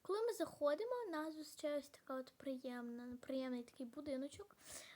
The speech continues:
Ми тут можемо міняти вазоночки, ось ці, ось ці штучки, як нам заманеться. Е, тут кухня, ну, доволі пустувата, як для мене.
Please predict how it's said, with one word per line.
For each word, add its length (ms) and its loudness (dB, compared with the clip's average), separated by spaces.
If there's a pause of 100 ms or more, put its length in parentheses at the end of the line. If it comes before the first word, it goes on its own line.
(140)
Ми 120 -2
тут 160 -4
можемо 340 4
міняти 420 2
вазоночки, 1160 -2
ось 140 -6
ці, 140 -4
ось 180 -2
ці 140 -6
штучки, 560 -8
як 380 0
нам 240 0
заманеться. 680 -2 (1300)
Е, 600 0
тут 400 -4
кухня, 560 -4
ну, 140 0
доволі 380 4
пустувата, 720 -4
як 220 -8
для 160 -4
мене. 380 -6